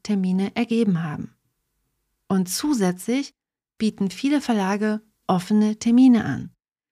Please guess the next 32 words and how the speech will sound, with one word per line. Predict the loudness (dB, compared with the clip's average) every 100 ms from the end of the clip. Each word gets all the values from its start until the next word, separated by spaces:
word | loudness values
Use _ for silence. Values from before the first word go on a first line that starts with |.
| _ _ _
Zu | -6 -2 -2 -4
diesen | 0 2 4 6 4
sitzen | 2 -2 -2 -2 0
ein | 2 2
bis | 0 -4
zwei | -4 -2
LektorInnen | -2 -4 -8 -4 -2 0 4 4 4 2
an | -2
einem | 0 -2 -2 -4 -10 -8
Messetisch | -4 -2 -4 -8 -6 -6 -6 -4
und | -2 -2
schauen | 0 0 0
sich | 0 -4
die | -4
Mappen | -4 -4 0 0
von | 0 -2 -2 -2
Kreativen | -4 -6 -4 -4 -4
an, | -6 -8 -8 _ _ _ -6
ohne | 0 4 4 0 -4 -10
Termin. | -4 0 2 0 -2 -10 _ _ _ _ _ _ _ _
Zu | -2
diesen | 0 2 0
offenen | 0 0 4 4 6
Mappenterminen | 4 2 0 0 0 2 2 2 2
bilden | 2 2 2
sich | 0 -4
oft | -6 -6
lange | -4 0 0 0
Schlangen. | -4 -6 -6 -8 -10 _ _ _ _
Es | -10 -2
gilt | 0 0 0
also, | 0 0 -2